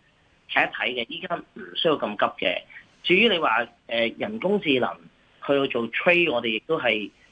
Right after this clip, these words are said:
我哋依家亦都集中咗係做一個 price track 嘅 trade，係用返一個叫 quant，呃，量化嘅方式去到睇咯。Instead of 真係，呃，睇嗰個 fundamental，fundamental 我哋會另外一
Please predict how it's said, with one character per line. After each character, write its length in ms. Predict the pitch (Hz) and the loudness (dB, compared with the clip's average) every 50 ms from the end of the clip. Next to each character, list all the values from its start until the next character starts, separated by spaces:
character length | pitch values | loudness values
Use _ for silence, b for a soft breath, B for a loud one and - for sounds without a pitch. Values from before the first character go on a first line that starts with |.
| b _ - | b _ 0
我 180 | 127 131 143 | 0 0 2
哋 40 | 135 | 0
依 120 | 135 156 | -2 -2
家 100 | 175 185 175 | 0 0 -2
亦 120 | 151 120 | -2 -4
都 160 | 117 - 165 165 | -6 -8 -10 -10
集 100 | - - - - - | -10 -12 -14 -12 -10
中 220 | - 160 160 160 147 | -8 -8 -6 -6 -4
咗 260 | 127 95 110 131 - | 0 2 2 2 2
係 180 | - 120 101 - | 0 -6 -6 -6
做 160 | - 113 101 | -4 -2 0
一 140 | 107 120 131 | 0 0 0
個 120 | - 123 | -2 -2
price 460 | 120 - - - 143 135 139 147 139 - | -6 -4 0 2 4 4 4 4 2 0
track 280 | - - - 147 139 - _ _ - | -2 -2 0 0 0 -2 _ _ -8
嘅 120 | 117 110 - - - - | -8 -8 -6 -6 -6 -2
trade， 280 | 139 135 135 135 131 - B B B B B B B - | 2 2 2 2 2 -2 B B B B B B B 2
係 80 | 120 123 | 2 4
用 280 | 107 113 107 107 110 110 | 4 4 2 0 0 2
返 200 | - 143 143 147 | 2 4 4 4
一 60 | 143 | 2
個 160 | 139 - 113 | 0 0 -2
叫 140 | - - - - - _ _ | -2 -2 -8 -16 -18 _ _
quant， 440 | - - 151 143 143 147 147 151 151 - _ B B B B B B _ - | -4 0 2 2 2 2 -2 -6 -8 -12 _ B B B B B B _ -12
呃， 260 | 113 98 95 98 95 - | -10 -8 -8 -10 -10 -8
量 300 | 135 131 113 104 104 107 | -4 -2 -2 0 -2 -4
化 240 | 104 - 113 107 104 | -2 -2 0 0 0
嘅 140 | - 117 113 - | -2 -4 -6 -2
方 220 | - 143 135 143 135 | 0 0 0 0 -2
式 80 | 160 - - | -8 -8 -6
去 80 | - 107 | -6 -6
到 120 | 104 101 _ - - - | -6 -8 _ -12 -12 -10
睇 160 | - - 104 123 | -6 -2 2 2
咯。 200 | 135 143 139 - b b b b - | 2 2 0 -6 b b b b 0
Instead 420 | 139 135 131 127 - 180 180 - - | 0 0 2 2 4 4 4 4 2
of 140 | 120 113 - - | -2 -4 -2 -2
真 140 | 165 165 156 | -2 -2 -2
係， 200 | - 110 98 90 - _ b b b b b b _ | -2 -2 -2 -4 -6 _ b b b b b b _
呃， 320 | - 107 98 95 95 95 95 95 - - - - _ _ _ _ - | -4 -2 -2 -2 -2 -2 -4 -6 -8 -12 -20 -20 _ _ _ _ -2
睇 280 | - - 110 110 131 151 | 2 4 4 6 6 4
嗰 100 | 160 156 | 4 2
個 120 | - 131 | 0 -2
fundamental，fundamental 960 | 127 - 104 104 113 113 143 156 143 104 - - - 170 180 214 240 233 175 | -4 -4 -6 -6 -2 0 2 2 2 0 0 0 0 2 2 2 2 2 0
我 160 | 117 113 127 | -2 -2 -2
哋 140 | 131 113 110 | -4 -4 -4
會 140 | - 120 120 | -2 -2 -2
另 200 | 113 110 107 110 110 | -2 -2 -4 -4 -2
外 120 | 110 | 0
一 40 | 117 | 0